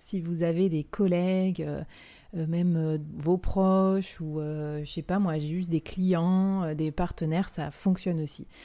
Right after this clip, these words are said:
Alors pourquoi j'ai voulu te parler de ce sujet ? Moi, c'est un sujet qui me passionne parce que ça fait plus de douze ans que je me casse les dents en tant que manager, leader, euh, dirigeant, enfin appelle ça comme tu voudras, mais, euh, la science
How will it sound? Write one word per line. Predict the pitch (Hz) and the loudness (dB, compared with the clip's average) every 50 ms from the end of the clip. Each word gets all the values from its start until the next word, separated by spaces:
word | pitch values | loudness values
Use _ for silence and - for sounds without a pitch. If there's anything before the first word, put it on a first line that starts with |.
| - - - - - - - - 185 | -20 -20 -20 -20 -20 -20 -14 -2 0
Alors | 185 185 185 | 2 2 2
pourquoi | - - - 302 294 | 2 0 0 0 0
j'ai | 226 214 | 2 2
voulu | 175 185 208 208 | 0 2 -2 -2
te | - - | -4 -6
parler | - 180 175 190 | -6 -4 -4 -4
de | 185 | -4
ce | - 180 165 | -6 -8 -8
sujet ? | - - 185 175 190 202 | -8 -8 -8 -4 -2 -2
Moi, | 208 196 185 | -2 -2 -4
c'est | 185 - | -4 -4
un | 175 175 | -6 -6
sujet | 165 - 226 196 254 247 | -6 -6 -6 -2 -4 -4
qui | 247 - 190 | -4 -2 0
me | 180 208 226 | 0 0 0
passionne | 220 - - 202 196 - - 185 175 175 190 185 | -2 -4 -4 -4 -4 -4 -2 -2 0 0 0 0
parce | - 151 156 - | -2 -4 -6 -4
que | - 185 | -4 -4
ça | 180 - 165 | -4 -4 -6
fait | - 170 | -10 -8
plus | 156 - - | -4 -2 -2
de | 175 | -2
douze | 170 180 190 185 175 | -2 -2 -4 -2 0
ans | 175 175 185 180 | 0 0 0 0
que | - 165 151 147 143 - - - - - - - - - - - | -2 -4 -6 -6 -6 -8 -10 -14 -16 -20 -20 -20 -20 -20 -20 -12
je | - | -10
me | 120 - | -10 -6
casse | - 175 175 - - | -4 -4 -4 -2 -2
les | 190 180 | -4 0
dents | 170 175 170 190 190 | 0 0 0 0 0
en | 170 156 160 156 | -2 -4 -6 -4
tant | - 175 175 | -2 -4 -4
que | - - 160 151 - 147 151 - 156 | -2 -4 -4 -4 -4 -4 -6 -4 -4
manager, | 170 165 165 170 180 170 175 190 196 202 208 185 | -2 -2 -2 -2 -2 0 0 0 2 2 2 0
leader, | 175 165 180 175 - 185 190 196 202 190 165 | 0 0 -2 0 0 0 2 2 2 0 -2
euh, | 156 156 160 - 156 160 160 | -2 -4 -4 -4 -4 -4 -4
dirigeant, | 160 170 165 185 190 175 208 214 233 247 | -4 -4 0 0 0 2 2 2 2 2
enfin | 240 - 170 151 | 0 0 -2 -2
appelle | 151 - 175 - | -2 -4 -4 -4
ça | - 185 180 | -2 -4 -2
comme | - 175 160 160 | 0 0 -2 -2
tu | - 170 175 | -4 -4 -2
voudras, | 180 180 196 233 262 269 | 0 2 4 4 4 6
mais, | 226 190 202 226 240 233 - | 6 6 6 6 4 2 0
euh, | 180 175 170 160 - - - - - - - - - - - - | 0 0 0 -4 -6 -12 -20 -20 -20 -20 -20 -20 -20 -20 -10 -2
la | 190 185 185 | 0 0 2
science | 185 - - - 233 226 226 226 - - - | 0 0 0 2 4 4 4 2 0 -10 -10